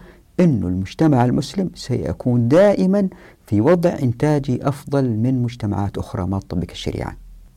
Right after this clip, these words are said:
بعد كده أوضح الحديث المعروف أنه الشخص عندما يتصدق لأقاربه، يعني يعطي الزكاة لأقاربه، فهو بيأخذ أجر القرابة وأجر الصدقة.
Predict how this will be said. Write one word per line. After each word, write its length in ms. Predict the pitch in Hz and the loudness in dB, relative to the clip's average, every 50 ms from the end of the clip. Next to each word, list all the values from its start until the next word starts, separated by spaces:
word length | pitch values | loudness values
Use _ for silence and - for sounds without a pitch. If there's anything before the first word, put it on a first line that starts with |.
| _ - | _ 0
بعد 240 | 120 143 156 135 - | 0 2 2 0 -2
كده 260 | - - 156 135 120 | -2 0 2 2 2
أوضح 520 | 107 110 123 139 135 120 110 104 - - | 4 4 2 2 0 0 -4 -4 -4 -4
الحديث 480 | 90 - - - - 113 120 113 - 98 | -4 -4 -2 0 2 4 4 2 2 0
المعروف 580 | 85 87 82 78 90 107 107 107 104 - - - - - - - - - 131 | -2 -2 0 0 2 2 2 2 2 0 -4 -12 -20 -20 -20 -20 -10 -4 -2
أنه 180 | 123 95 87 | 0 0 0
الشخص 440 | 87 - - - 120 - - - - | 0 -2 -2 -4 -4 -4 -4 -8 -8
عندما 440 | - 98 90 90 90 - - 87 82 | -4 -4 -4 -4 -4 -6 -6 -8 -10
يتصدق 640 | - - - - - 113 104 98 87 - 69 - - - - | -10 -10 -10 -2 0 0 0 0 -2 -4 -6 -8 -10 -12 -12
لأقاربه، 760 | - - - - - 110 110 101 90 76 78 - 107 117 120 - - - - - - | -12 -12 -14 -6 0 2 2 4 2 0 -2 -4 -6 -6 -6 -8 -14 -20 -20 -10 -8
يعني 220 | - - - - | -8 -8 -6 0
يعطي 300 | - 208 196 196 - - | 2 2 2 2 -2 -6
الزكاة 340 | - - - - - - - | -8 -8 -8 -8 -8 -10 -6
لأقاربه، 640 | - - - - - 92 101 107 113 113 147 165 165 - - - - _ _ - | -6 -6 -8 -4 -2 0 2 2 2 2 2 0 -2 -4 -12 -20 -20 _ _ 2
فهو 340 | 170 165 135 127 120 98 | 2 2 2 2 -2 -2
بيأخذ 500 | 82 101 101 120 - - - - - 69 - - - - | -2 0 4 4 4 4 2 -2 -6 -8 -8 -10 -2 2
أجر 300 | 131 143 123 107 95 - - | 2 2 4 2 0 0 -4
القرابة 540 | 98 90 - - 123 139 151 170 175 156 127 | -6 -8 -4 -2 0 2 4 4 4 4 4
وأجر 400 | 113 117 - - 143 117 110 - - | 2 4 4 4 2 2 2 -2 -4
الصدقة. 500 | - - - - - - - - - - | -8 -8 -8 -8 -8 -10 -12 -12 -14 -16